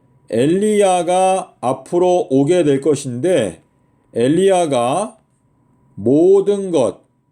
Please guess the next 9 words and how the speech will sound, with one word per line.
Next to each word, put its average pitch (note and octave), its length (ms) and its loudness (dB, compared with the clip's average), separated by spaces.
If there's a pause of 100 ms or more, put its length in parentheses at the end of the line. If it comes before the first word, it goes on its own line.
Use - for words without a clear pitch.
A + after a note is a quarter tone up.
(920)
모든 D#3+ 480 0
것을 E3+ 760 0 (760)
회복하게 G3 720 0
될 D3+ 160 2
것이다 C#3+ 600 0
라고 D3 640 -2 (720)
말씀을 D3+ 580 -2
하시고, F3 720 -4 (400)
주님께서는 D#3+ 960 -2